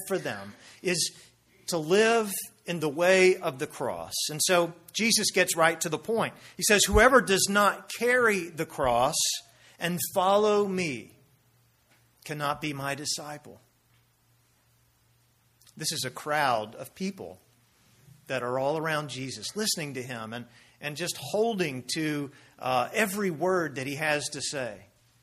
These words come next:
But now things get more difficult. Jesus is starting to dwindle down this huge crowd to say, "That's great that all of you are following along,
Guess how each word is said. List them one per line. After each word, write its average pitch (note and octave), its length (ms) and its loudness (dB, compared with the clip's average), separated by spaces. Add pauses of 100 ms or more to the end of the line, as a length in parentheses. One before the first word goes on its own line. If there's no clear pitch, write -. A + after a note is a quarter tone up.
(600)
But C#3+ 120 -12
now D#3+ 180 -2
things D3+ 320 -6
get - 160 -10
more B2+ 160 -8
difficult. A2 640 -12
Jesus F3 560 -2
is D3 300 -6
starting F#3 520 0
to D#3+ 220 -2 (260)
dwindle G3 520 2
down E3+ 600 0
this D3+ 240 -2
huge G3+ 340 0
crowd E3+ 500 2
to C#3+ 80 -4
say, D#3 360 0
"That's F#3 240 0
great A3 380 -2
that F#3+ 100 2
all G3+ 260 6
of A3 80 4
you G#3 180 0
are F#3 140 0
following G#3 460 0
along, F3+ 500 -2